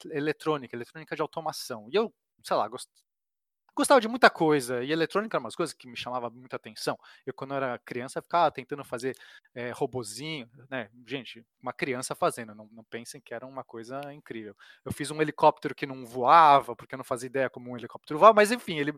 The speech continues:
ele girava uma hélice e ficava andando, ele <laughs> ficava deslizando pela mesa da sala,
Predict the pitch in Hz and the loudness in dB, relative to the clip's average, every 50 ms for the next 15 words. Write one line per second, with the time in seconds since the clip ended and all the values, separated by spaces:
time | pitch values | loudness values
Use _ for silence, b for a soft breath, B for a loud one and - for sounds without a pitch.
0 | B B B B _ - 165 170 - 175 165 160 160 151 170 175 170 165 175 196 | B B B B _ -2 0 2 6 10 10 12 10 10 10 10 12 12 12 12
1 | 208 180 156 139 - - 143 139 143 135 156 - - 175 170 180 208 226 202 185 | 12 12 10 6 -2 -4 -6 -6 -6 -6 0 6 8 8 8 8 6 2 4 4
2 | 185 185 185 185 208 185 170 185 190 - - - - - 196 202 196 175 190 190 | 4 4 4 2 0 2 2 2 0 -2 -4 -6 -2 2 4 4 4 4 2 -2
3 | 214 190 160 175 180 180 185 - 175 165 170 165 160 165 165 156 160 160 165 165 | -2 0 2 2 2 2 2 0 2 4 4 4 4 2 0 0 0 0 0 -2
4 | - - - 139 135 143 170 220 | -2 -2 0 0 2 2 0 -2